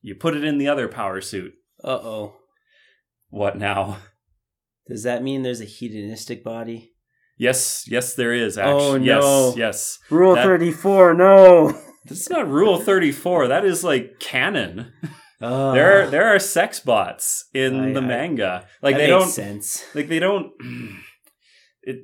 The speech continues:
Speaker 1: it's not a thing that they necessarily do. I mean, so Alita's bodies, like, when she's fighting and stuff like that, when she's in the Berserker body and stuff like that, she doesn't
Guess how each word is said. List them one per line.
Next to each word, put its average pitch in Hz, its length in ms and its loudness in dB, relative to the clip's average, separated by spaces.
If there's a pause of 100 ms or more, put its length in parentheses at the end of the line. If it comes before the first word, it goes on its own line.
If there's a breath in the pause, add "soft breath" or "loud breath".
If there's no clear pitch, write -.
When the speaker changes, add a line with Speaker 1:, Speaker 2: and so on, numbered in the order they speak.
(140)
Speaker 1:
it's 139 280 -14
not 202 240 -2
a 202 60 0
thing 160 800 -6
that 131 200 -4
they 131 120 -2
necessarily 120 1200 -4 (840 loud breath)
do. 110 680 -2 (380)
I 113 100 -4
mean, 120 460 -6
so 123 500 -4
Alita's 156 440 -4
bodies, 110 960 -6
like, 107 160 -6
when 113 140 -8
she's 120 240 -10
fighting 110 360 -4
and 101 180 -12
stuff 104 180 -12
like 101 140 -12
that, 101 140 -8
when 104 120 -10
she's 107 220 -14
in 117 100 -8
the 123 80 -6
Berserker 131 460 -6
body 92 280 -10
and 95 100 -14
stuff 98 220 -14
like 95 140 -12
that, 101 300 -8 (300 soft breath)
she - 180 -14
doesn't 135 340 -8